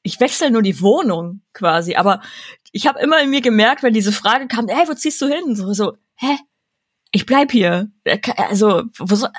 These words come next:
nein, lass es“, so. Und, ähm, ja, also, long story short, ich war oft lost und dann hat's mich literally hierher gespült.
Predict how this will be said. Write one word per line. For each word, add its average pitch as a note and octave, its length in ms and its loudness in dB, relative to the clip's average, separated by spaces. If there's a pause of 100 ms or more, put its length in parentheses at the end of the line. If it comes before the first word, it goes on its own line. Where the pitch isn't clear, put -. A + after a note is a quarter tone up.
(200)
nein, G#3 580 0
lass C4+ 200 0
es“, A3+ 400 0
so. F3+ 340 0 (520)
Und, G#3 500 2
ähm, F#3+ 560 0 (720)
ja, A#3+ 440 0
also, F#3+ 720 2
long G3+ 240 0
story G#3 320 0
short, A3+ 560 0 (300)
ich G3+ 160 -2
war G#3 300 4
oft G#3 260 0
lost G#3 520 -2 (520)
und G#3+ 460 2
dann G3 180 0
hat's G#3+ 180 -2
mich A3 380 -4
literally A#3 600 0
hierher F#3+ 340 0
gespült. E3 580 -6